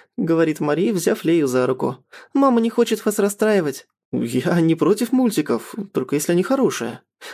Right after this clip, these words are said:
"Мои очень хорошие, там про трёх". "Пойдём уже", подталкивает её Лея. "А как же десерт?" спрашиваю вдогонку. "Мама, а десерт?" доносится звонкий голосок с лестницы.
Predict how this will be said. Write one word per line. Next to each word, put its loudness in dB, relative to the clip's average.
"Мои 2
очень 2
хорошие, 0
там 2
про 2
трёх". 0
"Пойдём 2
уже", -4
подталкивает -2
её 4
Лея. 0
"А 0
как -2
же -2
десерт?" -2
спрашиваю 0
вдогонку. 0
"Мама, 4
а 4
десерт?" 2
доносится 0
звонкий 0
голосок 0
с -8
лестницы. 0